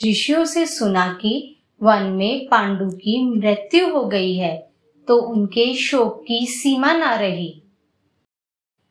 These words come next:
पोते की मृत्यु पर शोक करती हुई सत्यवती अपनी दोनों विधवा पुत्र वधुओं अंबिका और अंबालिका को साथ लेकर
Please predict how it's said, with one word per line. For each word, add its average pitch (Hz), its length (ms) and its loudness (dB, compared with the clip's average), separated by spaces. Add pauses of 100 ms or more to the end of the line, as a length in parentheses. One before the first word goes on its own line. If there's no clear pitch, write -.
(440)
पोते 285 480 4
की 349 160 0
मृत्यु 254 680 0
पर 185 420 -4 (220)
शोक 208 480 -2
करती 214 380 2
हुई 254 300 0
सत्यवती 285 1120 0 (280)
अपनी 269 540 2
दोनों 220 480 0
विधवा 202 560 0 (300)
पुत्र 330 300 2
वधुओं 196 540 -2 (480)
अंबिका 214 680 0 (220)
और 285 120 6
अंबालिका 208 840 0
को 202 400 -6 (240)
साथ 175 500 -4
लेकर 277 540 2